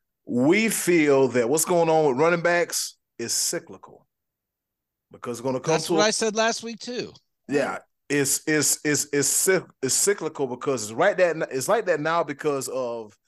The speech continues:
Speaker 1: Zeke and Todd Gurley. And I, if, if I'm an owner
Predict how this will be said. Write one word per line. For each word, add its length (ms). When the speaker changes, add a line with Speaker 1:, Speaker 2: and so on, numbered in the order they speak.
Speaker 1:
Zeke 640
and 260
Todd 380
Gurley. 520
And 240
I, 220
if, 340
if 180
I'm 160
an 100
owner 460